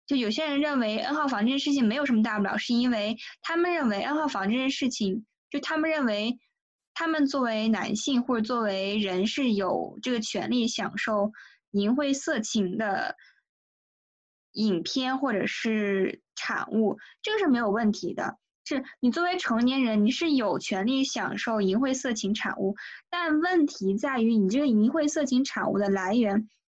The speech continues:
它是否是一个能，就是一个完善规范的工业体系下的产物，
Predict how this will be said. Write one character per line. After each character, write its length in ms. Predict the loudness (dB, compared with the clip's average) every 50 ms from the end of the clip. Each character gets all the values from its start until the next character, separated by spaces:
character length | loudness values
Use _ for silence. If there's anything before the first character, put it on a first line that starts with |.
| _ _ _ _ -4
它 80 | -2 -2
是 200 | 0 0 0 2
否 160 | 2 2 0
是 200 | 0 0 0 2
一 180 | 2 2 2
个 320 | 2 0 0 0 0 -2 -2 -4 _ _ _ _ _ _ _ _ _ _ _ _ _ _ _ _ _ _ _ _ _ _ 0
能， 480 | 0 2 2 2 2 2 2 0 -2 _ _ _ _ _ _ _ _ _ _ -8
就 120 | -6 -2
是 140 | 0 0 0
一 180 | 2 2 0 0
个 400 | 0 0 -2 -2 -2 -4 -6 -16 _ _ _
完 380 | -8 -4 -4 -4 -2 -2 -2 -2
善 320 | -2 -2 -2 0 0 0
规 280 | 0 0 -2 0 0 -2
范 200 | -2 -2 -2 0
的 140 | 0 0 0
工 200 | 0 0 0 0
业 120 | 0 -2
体 300 | -4 -4 -2 -2 -2 -2
系 140 | 0 -2 -2
下 220 | -2 -2 -2 -2
的 60 | -2
产 360 | -4 -4 -4 -4 -4 -4 -2 0
物， 200 | 0 0 0